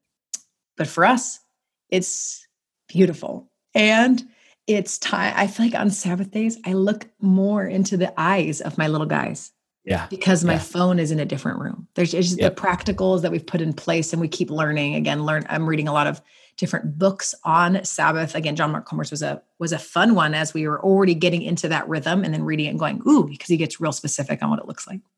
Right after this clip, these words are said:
Speaker 2: That's so good. Well, speaking of books, you, um, and I, I had the privilege to read it, and I, I'm just so excited for as many people as possible to read it. Um, you know, it's kind of based from Jeremiah twenty-nine thirteen. It's called Meant for Good.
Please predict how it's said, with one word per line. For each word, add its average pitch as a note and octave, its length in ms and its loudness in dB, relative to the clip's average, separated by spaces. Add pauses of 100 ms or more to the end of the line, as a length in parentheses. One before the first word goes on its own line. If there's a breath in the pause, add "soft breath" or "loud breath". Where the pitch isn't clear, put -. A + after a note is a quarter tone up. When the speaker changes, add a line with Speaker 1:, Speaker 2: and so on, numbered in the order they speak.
(440)
Speaker 2:
That's - 140 -2
so B2+ 260 4
good. A2+ 220 2 (420 soft breath)
Well, F3 420 4
speaking G#3+ 300 2
of C3+ 100 4
books, A#2 320 4
you, D3+ 580 0
um, A#2 340 0
and A2+ 80 0
I, C3+ 260 -2
I - 40 -10
had B2 200 6
the A2 80 2
privilege B2 360 0
to G#2+ 80 4
read A2+ 260 6
it, A2+ 140 6
and - 100 0
I, G2 220 0 (100)
I'm G2 260 0
just G#2 220 2
so G#2+ 220 4
excited G#2 440 2
for G2 480 0
as G#2 160 2
many G2 260 4
people G#2+ 280 0
as G#2 80 0
possible G#2+ 540 2
to - 140 0
read G#2 260 4
it. G2+ 180 2 (260 soft breath)
Um, A2+ 540 2 (160)
you B2+ 80 6
know, A2+ 100 6
it's A2 140 -2
kind - 180 0
of B2+ 140 4
based C#3 460 0 (240)
from D3+ 380 4
Jeremiah G#2 520 4
twenty-nine G2+ 800 0
thirteen. G#2 580 -2
It's G#2+ 160 -6
called A#2 160 4
Meant B2 300 8
for C#3 220 -2
Good. G#2+ 520 0